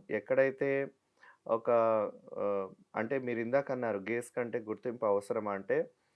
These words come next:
గే అన్న దానికి ఒక గుర్తింపు అవసరం లేదు. But as a, ఒక మనిషిగా, ఒక, ఒక పురుషుడిగా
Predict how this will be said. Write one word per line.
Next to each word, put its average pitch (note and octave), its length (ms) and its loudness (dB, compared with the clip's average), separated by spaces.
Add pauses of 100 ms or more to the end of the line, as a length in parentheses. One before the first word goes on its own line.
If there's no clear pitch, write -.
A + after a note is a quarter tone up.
(240)
గే A#2 200 2
అన్న D3+ 260 4
దానికి D3 340 -2
ఒక D3 180 -6
గుర్తింపు B2+ 420 -4
అవసరం A#2 400 -2
లేదు. G#2+ 260 -2
But B2 220 0 (180)
as A#2+ 300 4
a, D3 140 2 (640)
ఒక A2 180 -6
మనిషిగా, B2 540 0 (300)
ఒక, - 160 -10 (480)
ఒక F#2 160 -6 (240)
పురుషుడిగా A#2+ 600 -2